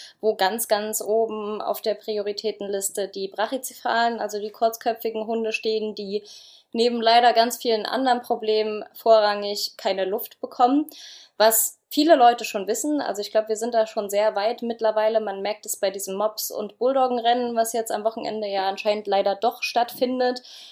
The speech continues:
Aber die Aufregung war da seitens unfassbar vieler und auch sehr verschiedener Kanäle ja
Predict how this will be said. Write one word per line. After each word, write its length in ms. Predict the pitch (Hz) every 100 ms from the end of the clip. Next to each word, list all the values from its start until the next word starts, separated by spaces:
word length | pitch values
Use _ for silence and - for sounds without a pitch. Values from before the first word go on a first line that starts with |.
| - -
Aber 300 | 185 202 208
die 120 | 208
Aufregung 600 | 180 220 - 220 208 196
war 160 | 190 185
da 260 | 190 185 175
seitens 520 | 175 196 190 190 -
unfassbar 680 | - 254 240 220 214 190 196
vieler 480 | - 254 240 214
und 120 | 180 -
auch 100 | -
sehr 180 | 208
verschiedener 600 | 208 214 - 240 226 208 202
Kanäle 500 | 208 196 202 208 185
ja 300 | 180 175